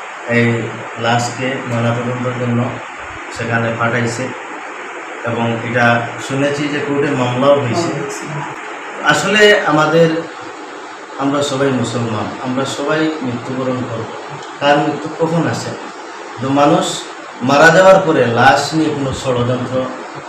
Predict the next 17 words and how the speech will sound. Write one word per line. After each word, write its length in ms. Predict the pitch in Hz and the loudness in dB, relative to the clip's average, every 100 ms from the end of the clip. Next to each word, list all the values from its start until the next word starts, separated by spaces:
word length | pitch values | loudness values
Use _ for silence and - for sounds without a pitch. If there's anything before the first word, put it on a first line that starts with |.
| 117 | 0
রাজনীতি, 640 | 123 127 127 135 127 139 139 - - - - | 4 4 2 -2 -2 -4 -6 -8 -12 -12 -8
এটা 200 | 131 127 | -4 -2
মোটেও 300 | 127 165 196 185 | 2 4 4 4
ঠিক 140 | 165 131 | 0 -2
নয়। 260 | 135 123 139 - - - - | -2 -2 -2 -8 -12 -14 -8
এটা 440 | 131 147 143 143 - - - - 117 | 0 4 6 4 0 -6 -12 -8 -4
বিশেষ 300 | 139 165 - | -2 -4 -2
করে 220 | 160 143 | 2 2
আমি 180 | 135 139 | 2 0
ইউনিয়ন 240 | 139 143 139 | 0 0 -2
পরিষদের 400 | 135 123 131 123 117 | -4 -4 -4 -4 -2
চেয়ারম্যান 380 | 135 135 135 127 | -2 0 0 -2
হিসাবে 380 | 123 123 135 143 - - - - | -2 -2 -2 -4 -8 -14 -16 -8
এরকম 380 | 151 170 175 208 | 2 4 4 2
যদি 260 | 208 170 165 | 2 0 0
কোনো 260 | 160 156 151 - - - | 0 0 -2 -4 -12 -8
প্রোপাগান্ডা, 680 | 156 151 156 165 175 170 143 | -2 6 6 6 4 6 4